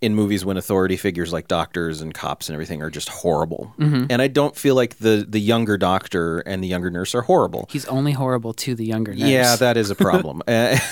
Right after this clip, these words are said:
Speaker 1: <laughs> but he asks him very politely, like, "What was your father's name?"
Speaker 2: Yeah.
Speaker 1: And there's a moment there where Jimmy Stewart has to think
Speaker 2: Yeah, that is very weird.
Speaker 1: And that's why I thought, "Oh, has he just been away for so long
Speaker 2: Mm-hmm.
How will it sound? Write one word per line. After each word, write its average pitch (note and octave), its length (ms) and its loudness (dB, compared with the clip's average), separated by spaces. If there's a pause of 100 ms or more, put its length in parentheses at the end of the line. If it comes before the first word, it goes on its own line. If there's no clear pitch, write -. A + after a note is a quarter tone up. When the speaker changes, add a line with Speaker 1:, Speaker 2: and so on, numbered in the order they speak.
(100)
Speaker 1:
<laughs> - 320 0
but G#2+ 380 2 (500)
he E3+ 260 -2
asks E3+ 280 0
him D#3 80 2
very B2 180 4
politely, A2+ 460 0
like, A2+ 220 -2
"What A#3 100 0
was B3+ 160 -4
your D#3 60 -4
father's C#3+ 560 -6
name?" - 360 -14
Speaker 2:
Yeah. A2+ 300 -6
Speaker 1:
And C#3+ 140 2
there's E3 160 4
a F3 40 4
moment B3+ 360 4
there C3 360 4
where B2+ 380 6
Jimmy D#3 260 0
Stewart E3+ 340 2
has C#3 280 0
to - 120 -4
think - 760 -2 (480)
Speaker 2:
Yeah, C3+ 420 -2 (200)
that G3 140 2
is G#3 160 4
very B2+ 340 2
weird. A2+ 360 -4
Speaker 1:
And D#3 160 4
that's G#3 220 2
why F#3 280 4
I C#3+ 180 4
thought, D#3+ 500 2
"Oh, D#3 360 4
has A2 220 -4
he E3 140 -2
just G3 240 -2
been D#3+ 200 2
away A2 420 2
for G2+ 180 -2
so - 440 0
long G#2+ 600 -2
Speaker 2:
Mm-hmm. C#3 300 0